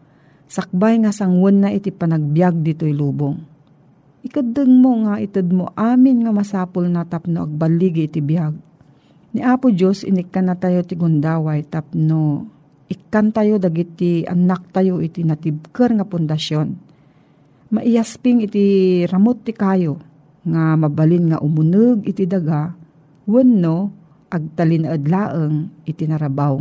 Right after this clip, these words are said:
nga lugar. No, adda ti saludsod mo gayem, ipanggep daytoy nga suheto. Agsurat ka iti P O Box four zero one,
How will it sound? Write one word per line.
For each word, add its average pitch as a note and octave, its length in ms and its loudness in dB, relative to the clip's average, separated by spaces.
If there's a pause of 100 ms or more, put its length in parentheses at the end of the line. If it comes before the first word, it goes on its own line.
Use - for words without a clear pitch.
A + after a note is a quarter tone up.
nga C#3+ 80 -4
lugar. C3 400 -4 (840)
No, C4 400 2
adda A3+ 160 0
ti A3+ 160 -6
saludsod G3 640 -2
mo E3 400 0
gayem, D#3+ 560 0
ipanggep D#3 560 -4
daytoy D#3+ 320 -6
nga D#3 160 -4
suheto. E3 640 -6 (560)
Agsurat A3+ 640 -2
ka A3+ 240 -2
iti F3+ 720 -2 (640)
P A3+ 240 0
O A3 160 2
Box F#3+ 560 -2
four A3+ 320 0
zero F#3+ 400 0
one, D#3+ 480 -2